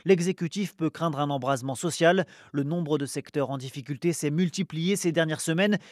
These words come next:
et plusieurs conseillers craignent que la réforme des retraites ne soit le déclencheur d'un mouvement social d'ampleur. La faible mobilisation des Gilets jaunes hier a rassuré au plus haut sommet de l'État.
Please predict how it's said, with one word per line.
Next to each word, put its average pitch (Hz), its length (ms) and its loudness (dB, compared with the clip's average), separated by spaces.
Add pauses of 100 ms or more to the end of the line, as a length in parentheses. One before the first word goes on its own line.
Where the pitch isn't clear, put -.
et 185 100 4
plusieurs 196 460 2
conseillers 180 460 0
craignent 208 360 2
que 175 140 0
la 151 140 4
réforme 143 340 -2
des 139 80 -2
retraites 135 480 -4
ne 139 100 -6
soit 135 200 -4
le 127 100 -2
déclencheur 131 500 -2
d'un 131 140 -2
mouvement 135 320 -4
social 127 340 -4
d'ampleur. 151 540 2 (320)
La 127 140 -4
faible 151 340 2
mobilisation 139 680 -2
des 139 100 -4
Gilets 151 260 0
jaunes 156 180 2
hier 160 300 4
a 143 100 4
rassuré 175 500 2
au 165 60 6
plus 151 200 -2
haut 156 60 0
sommet 151 280 -2
de 143 60 -2
l'État. 175 320 4